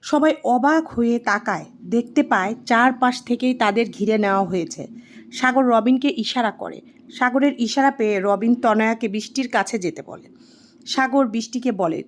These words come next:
"ছোট্ট জান, আমাকে পাঁচ মিনিটের জন্য ছাড়ো, আমি এক্ষুনি আসছি।"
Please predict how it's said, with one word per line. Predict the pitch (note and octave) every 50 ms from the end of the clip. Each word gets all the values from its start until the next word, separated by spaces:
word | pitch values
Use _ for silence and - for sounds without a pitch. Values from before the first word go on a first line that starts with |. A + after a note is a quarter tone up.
| _
"ছোট্ট | - - A#3 A3+ - - _ - C#4+
জান, | C4 G3 F#3+ D#3 D3 D#3+ - - -
আমাকে | - A3 A3+ A#3+ B3+ B3+ B3+ C4
পাঁচ | C4 _ - B3 B3 B3+ C4 - - -
মিনিটের | A3+ A3+ A3 A#3 B3 A3+
জন্য | F#3+ A3+ G#3+ G#3+ G#3+ G#3
ছাড়ো, | G#3 - G#3+ G#3+ G#3 A3+ A#3+ B3+ - _ _ _ _ _
আমি | - B3+ C#4 D4 D4 - -
এক্ষুনি | B3 A#3+ B3 - - - C4+ B3 A3 E3
আসছি।" | - - - - _ - - -